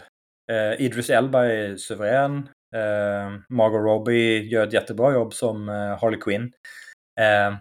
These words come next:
och de andra skådespelarna, eh, passar bra i sina roller.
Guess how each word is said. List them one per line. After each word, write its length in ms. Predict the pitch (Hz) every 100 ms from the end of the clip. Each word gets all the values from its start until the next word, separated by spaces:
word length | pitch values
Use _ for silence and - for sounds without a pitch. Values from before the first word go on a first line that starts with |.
| _
och 80 | 127
de 120 | 117
andra 180 | 113 113
skådespelarna, 1000 | - 135 113 120 110 104 104 104 104 104
eh, 60 | 101 - - - - _ _ _ -
passar 300 | 139 - 117
bra 260 | 110 110 104
i 40 |
sina 240 | 107 110 107
roller. 360 | 113 104 98